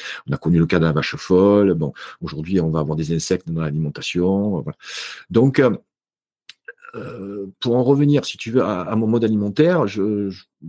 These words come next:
j'ai jamais dit, en fait, ce que je consommais au quotidien, parce que je pense que je, ça peut, ça peut fausser, en fait, et ça peut,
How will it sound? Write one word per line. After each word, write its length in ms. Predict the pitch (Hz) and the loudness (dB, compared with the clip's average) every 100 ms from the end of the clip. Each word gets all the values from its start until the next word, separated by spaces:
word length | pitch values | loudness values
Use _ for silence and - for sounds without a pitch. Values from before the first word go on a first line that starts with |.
| 82 82 | -18 -8
j'ai 180 | 107 113 | -4 0
jamais 200 | 151 120 | 2 2
dit, 140 | 123 | -2
en 80 | 110 | -4
fait, 100 | 92 | -8
ce 100 | - | -6
que 120 | 98 | -4
je 100 | 87 | -4
consommais 480 | 87 98 - 95 117 | -4 -6 -4 -2 -2
au 140 | 82 | -2
quotidien, 500 | 101 - 87 117 180 - - - - - - | -4 -6 -2 0 -2 -6 -14 -14 -16 -14 -4
parce 220 | 110 - | -2 2
que 360 | 143 165 151 113 | 6 8 8 4
je 120 | - | 4
pense 240 | 139 139 | 0 2
que 100 | 120 | -2
je, 160 | 101 87 | 0 -2
ça 160 | - | -2
peut, 500 | 90 123 135 120 104 | -2 2 4 6 4
ça 140 | 92 92 | 2 -4
peut 100 | 117 | -2
fausser, 460 | - 147 139 143 | 0 2 2 2
en 80 | 101 | 0
fait, 300 | 90 101 101 | -2 -4 -4
et 80 | 82 | -8
ça 160 | - 80 | -8 -6
peut, 580 | 113 120 98 80 82 | 0 2 2 0 -2